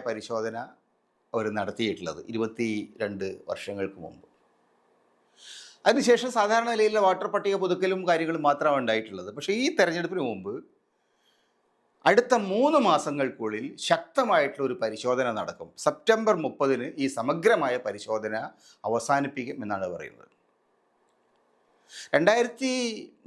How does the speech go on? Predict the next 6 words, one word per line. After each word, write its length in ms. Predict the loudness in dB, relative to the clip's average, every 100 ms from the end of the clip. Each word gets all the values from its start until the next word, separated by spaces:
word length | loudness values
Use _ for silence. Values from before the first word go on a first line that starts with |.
| 0
മൂന്നിലെ 440 | 2 4 4 4 2
സമഗ്രമായ 520 | -2 0 2 4 4 4
പരിശോധനയുടെ 680 | 2 0 2 2 2 0 0 0
സമയത്ത് 440 | 0 -2 -2 -2 -2 -6 -12 _ _ _ _ _ _ _ 4
വോട്ടർ 260 | 4 2 0
പട്ടികയിൽ 420 | 0 2 0 2